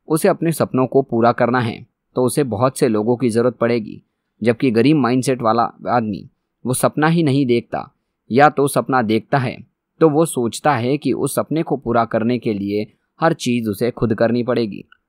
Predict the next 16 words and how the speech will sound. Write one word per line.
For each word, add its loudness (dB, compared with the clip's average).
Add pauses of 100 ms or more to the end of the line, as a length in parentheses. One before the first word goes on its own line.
(160)
जिस -2
सोच 2
की -2
वजह 0
से -2
कभी -2
अपने 0
विज़न -2
को -2 (400)
रियलिटी 2
में 0
कन्वर्ट 0
नहीं -2
कर 0
पाता 0
है, -6